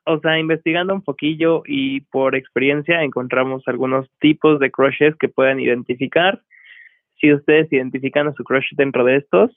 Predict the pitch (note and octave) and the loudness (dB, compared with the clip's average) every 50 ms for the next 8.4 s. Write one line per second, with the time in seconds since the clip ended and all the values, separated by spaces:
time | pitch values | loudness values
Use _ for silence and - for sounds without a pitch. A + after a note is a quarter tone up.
0 | _ _ _ _ - C3+ C3+ C3 C3+ C3 - B2 B2 B2 B2 C3 B2 B2+ B2+ _ | _ _ _ _ -2 0 2 2 2 0 0 0 0 -2 -4 -4 -6 -6 -8 _
1 | - - A2+ - A#2 G#2 - C3+ C3 - _ _ - A#2+ A#2 A#2 _ - B2 A#2+ | -14 -12 -10 -10 -10 -4 -4 -6 -6 -6 _ _ 0 0 0 0 _ -2 -2 -2
2 | C3 - _ _ _ _ _ _ _ _ _ _ - C#3+ C#3+ C#3 C#3+ C#3 C#3 - | -2 -10 _ _ _ _ _ _ _ _ _ _ -2 0 2 4 2 2 2 0
3 | D3 C#3 D#3+ G3 A#3 - _ - F3 F3+ F3 E3 E3 - E3+ E3 E3+ F3+ F#3+ G#3 | 0 2 2 2 0 -2 _ -2 -2 -2 -2 -4 -2 -2 0 0 0 0 0 -2
4 | A3 _ - C3 B2 A#2+ A#2+ A#2+ A#2+ _ _ _ _ _ _ - - D3 D3 C#3+ | -2 _ -2 -2 -2 -2 -4 -6 -8 _ _ _ _ _ _ -10 -4 -2 -2 -2
5 | C#3 - - D#3 D3 D3+ D3+ D3 D#3+ C#3+ C#3+ C#3+ C#3+ C#3+ - _ _ C#3+ C3 C3 | -4 0 2 2 2 4 4 2 2 2 2 0 -2 -4 -6 _ _ -6 -6 -6
6 | A#2+ _ _ - C#3+ D3+ D3+ D#3 _ - C#3 - _ - - - C#3+ C3 B2+ - | -6 _ _ 0 2 2 2 0 _ -4 -4 -2 _ -6 -2 0 0 0 0 0
7 | - C3 B2 - - B2+ A#2+ - - B2+ B2 A#2+ A#2+ _ B2 B2 A#2+ A#2 - - | -2 -4 -2 -2 -4 -4 -4 -2 -2 -2 -2 -2 -2 _ -2 -2 -2 -4 -8 -12
8 | - - _ A#2+ A2+ G2+ C3+ D3 | -12 -2 _ 0 0 0 -2 -6